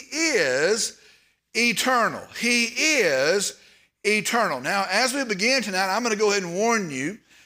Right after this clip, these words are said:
just like last week was deep and heavy,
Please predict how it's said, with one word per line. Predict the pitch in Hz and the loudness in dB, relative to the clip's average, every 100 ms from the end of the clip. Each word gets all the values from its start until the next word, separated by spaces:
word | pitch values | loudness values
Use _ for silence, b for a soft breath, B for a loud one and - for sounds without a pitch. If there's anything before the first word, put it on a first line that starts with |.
| b b | b b
just | 123 170 247 - | -2 2 2 2
like | 226 240 233 - | 0 0 0 -2
last | 165 220 277 262 | 0 2 2 2
week | 240 240 220 196 | 0 0 0 0
was | 202 190 139 | 2 2 -2
deep | 139 240 240 196 226 | -2 0 2 0 -4
and | 180 | -10
heavy, | 143 240 247 147 135 | -2 0 0 -2 -6